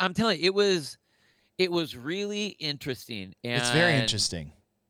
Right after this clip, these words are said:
Speaker 1: uh, I mean, it, it added a level of, of strategy to the, to the field.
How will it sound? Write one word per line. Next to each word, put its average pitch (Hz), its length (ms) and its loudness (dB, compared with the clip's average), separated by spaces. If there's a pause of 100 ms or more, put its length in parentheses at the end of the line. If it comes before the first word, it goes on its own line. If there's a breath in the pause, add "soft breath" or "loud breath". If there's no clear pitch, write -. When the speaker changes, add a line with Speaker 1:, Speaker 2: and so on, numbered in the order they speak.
(240)
Speaker 1:
uh, 113 640 2
I 190 40 -4
mean, 180 140 0
it, 143 180 -2
it 151 180 2
added 151 280 4
a 143 60 -4
level 143 340 0
of, 107 220 -4
of 117 100 -10
strategy 131 680 -4 (380)
to 147 140 -4
the, 120 400 2
to 143 80 -4
the 127 100 -6
field. 139 380 -4